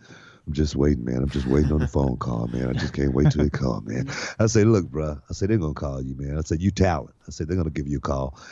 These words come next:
And then, um, at the Rumble there, I, I saw Adam Cole in the back, and he go, he came up to me and he goes, "Booker!" You know, and I go, I looked at him, I go, "What's going on, man?" I go, "You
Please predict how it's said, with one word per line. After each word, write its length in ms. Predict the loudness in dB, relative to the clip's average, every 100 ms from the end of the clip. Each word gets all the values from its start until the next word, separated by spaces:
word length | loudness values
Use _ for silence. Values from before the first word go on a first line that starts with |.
| -2
And 220 | 2 2 4
then, 300 | 4 6 4
um, 200 | 2 2
at 80 | 2
the 80 |
Rumble 380 | 2 2 2 2
there, 320 | 2 0 -2 -2
I, 260 | -2 -2
I 40 | -4
saw 280 | 0 2
Adam 240 | 2 0 -2
Cole 320 | -2 0 0
in 60 | -2
the 100 | 0
back, 280 | 2 2
and 80 | 0
he 40 | -4
go, 240 | -2 -2
he 120 | -2
came 200 | 2 2 2
up 100 | 0
to 80 |
me 40 | -4
and 60 |
he 40 | -2
goes, 180 | -2 2
"Booker!" 640 | 2 2 2 2 2 0 0
You 140 | 2
know, 100 | 4
and 80 | 2
I 60 | 0
go, 400 | 0 -2 -2 -6 -14 -6
I 40 |
looked 240 | -2 -2 2
at 120 | 2
him, 40 | 2
I 40 |
go, 260 | 0 -2 -4 -12
"What's 260 | -2 0 2
going 260 | 4 6 6
on, 280 | 4 4
man?" 180 | 2 0
I 60 | 0
go, 300 | 0 0 -2 -2
"You 180 | -2